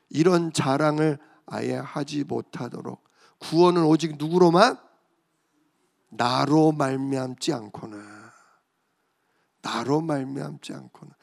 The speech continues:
다른 길이 없어요. 오직 예수예요.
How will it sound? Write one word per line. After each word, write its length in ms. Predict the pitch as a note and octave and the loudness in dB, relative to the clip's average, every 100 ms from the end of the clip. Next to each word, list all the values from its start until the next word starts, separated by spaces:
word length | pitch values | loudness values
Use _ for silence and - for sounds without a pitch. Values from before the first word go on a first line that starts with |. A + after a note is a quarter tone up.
| - _ | -20 _
다른 340 | - C3 D3+ D#3 | -4 0 2 2
길이 220 | D#3 D#3+ | 2 0
없어요. 600 | D#3 - - D3+ D3+ D3 _ _ _ _ _ _ _ _ _ _ _ - - - | -4 -10 -14 -14 -14 -18 _ _ _ _ _ _ _ _ _ _ _ -14 -10 -6
오직 340 | E3+ F#3 F3 D3+ | -2 0 0 -2
예수예요. 540 | D3 D3 - - | -4 -6 -14 -20